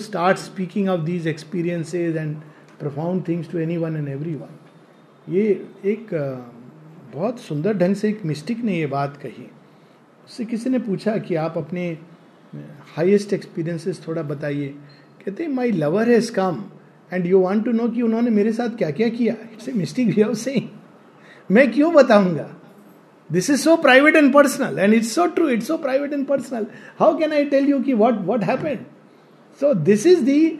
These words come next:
वो कहते हैं, "Bear not thy kingdom to the foe।"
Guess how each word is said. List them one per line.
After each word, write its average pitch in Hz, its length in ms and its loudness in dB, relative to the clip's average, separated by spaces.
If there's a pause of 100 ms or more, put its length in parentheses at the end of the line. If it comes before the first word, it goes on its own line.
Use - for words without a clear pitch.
(260)
वो 208 40 0
कहते 240 240 2
हैं, 220 160 0
"Bear 269 360 12
not 294 240 2
thy 240 340 0
kingdom 233 420 2
to 226 120 0
the 180 140 0
foe।" - 220 -10